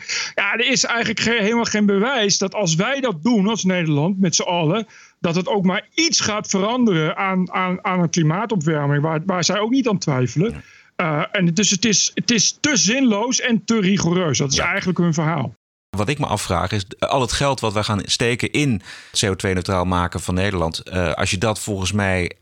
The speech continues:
Speaker 2: eh, elders in de wereld, dat geld gaat gebruiken, bijvoorbeeld in Afrika, om, eh, mensen daar op een andere manier, eh, aan, eh, de energie te krijgen, bijvoorbeeld van hout naar
Speaker 1: Mhm.
Speaker 2: gas, dan is daar veel en veel meer winst te behalen voor
Speaker 1: Ja,
Speaker 2: de
Speaker 1: ja,
Speaker 2: planeet
Speaker 1: precies.
Speaker 2: als geheel.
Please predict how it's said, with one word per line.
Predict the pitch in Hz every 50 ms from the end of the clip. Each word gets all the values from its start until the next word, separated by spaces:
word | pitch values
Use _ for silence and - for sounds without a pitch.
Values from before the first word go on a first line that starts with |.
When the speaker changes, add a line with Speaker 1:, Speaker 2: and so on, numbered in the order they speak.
| _
Speaker 2:
eh, | - 98 98 -
elders | - 107 139 160 165 120
in | 113
de | 95 92
wereld, | 87 92 92 90 85 87 80 - - -
dat | - 95 -
geld | - - 107 73 - - - -
gaat | - - - 107 92 82 -
gebruiken, | - - 82 - - - 160 - - - - 220 -
bijvoorbeeld | - 92 87 - 98 87 87 85 - -
in | - 87 85
Afrika, | 78 92 - - 110 - 113 113 - -
om, | - - 101 95 85 - - -
eh, | - 92 90 90 87
mensen | 87 90 90 87 - 85 78
daar | - 87 78 87 117 139 - - - - - - -
op | - 101 113
een | -
andere | - 131 123 117
manier, | 113 117 120 117 110 107 104
eh, | - - 101 95
aan, | 92 - - 101 101 104 101 98 95 95 - _ -
eh, | 110 104
de | 104 98 113
energie | - 107 107 98 87 104 98
te | - -
krijgen, | - - 95 85 82 82 80 - - - -
bijvoorbeeld | - 95 92 92 101 101 87 82 -
van | - 78
hout | 78 80 90 85 78 - - - - _ _ - - - _ _ _ _
naar | - 98 101 -
Speaker 1:
Mhm. | 147 139
Speaker 2:
gas, | 143 165 196 196 - - - _ - - - - - -
dan | - 135 131 -
is | - -
daar | 143 120
veel | 95 98 127 170 190 190 165 -
en | 117
veel | 98 131 147 151 135
meer | 123 117 104
winst | 120 214 226 - -
te | 135
behalen | 98 87 82 87 80 85 90 104 120
voor | - - - 131 117 117 -
Speaker 1:
Ja, | - 185
Speaker 2:
de | 214
Speaker 1:
ja, | 226 226
Speaker 2:
planeet | 175 160 143 120
Speaker 1:
precies. | 104 - 196 190
Speaker 2:
als | 127 135 -
geheel. | - 156 180 214 175 101 85 80 -